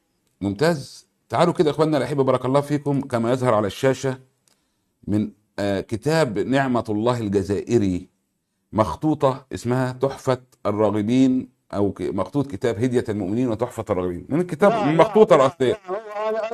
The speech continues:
Speaker 2: أنا جايك من الكلام، أنا
Speaker 1: اصبر
Speaker 2: جايك
Speaker 1: يلا،
Speaker 2: من الكلام.
Speaker 1: اصبر يلا،
Speaker 2: أنا خليك
Speaker 1: اصبر يلا. بقول لك هنا إيه؟ ما عندناش غير مرآة العقول. يقول لك هنا إيه؟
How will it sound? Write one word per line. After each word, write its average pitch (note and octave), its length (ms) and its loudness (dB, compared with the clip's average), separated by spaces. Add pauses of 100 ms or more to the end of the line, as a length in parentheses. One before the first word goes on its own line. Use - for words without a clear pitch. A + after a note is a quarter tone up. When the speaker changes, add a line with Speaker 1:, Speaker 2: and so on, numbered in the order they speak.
(160)
Speaker 2:
أنا A3+ 120 -4
جايك A#3 400 -4
من A3+ 80 -4
الكلام، G3 680 -2
أنا A3 120 0
Speaker 1:
اصبر C3 220 4
Speaker 2:
جايك A#2+ 140 6
Speaker 1:
يلا، - 20 8
Speaker 2:
من A#2 60 4
الكلام. F#4+ 540 -4
Speaker 1:
اصبر A#2+ 200 0
يلا، A#3+ 100 8
Speaker 2:
أنا B3+ 260 0
خليك A#3+ 200 -4
Speaker 1:
اصبر A#2+ 220 -2
يلا. C3 260 2 (1160)
بقول G3+ 200 6
لك F3+ 160 8
هنا E3+ 140 4
إيه؟ A#2 260 0 (640)
ما G#2 80 0
عندناش B2+ 400 6
غير G#2+ 280 0
مرآة G#2 260 2
العقول. E2+ 380 -2
يقول C3 160 4
لك C#3 140 0
هنا A#2 100 -2
إيه؟ F2 200 -4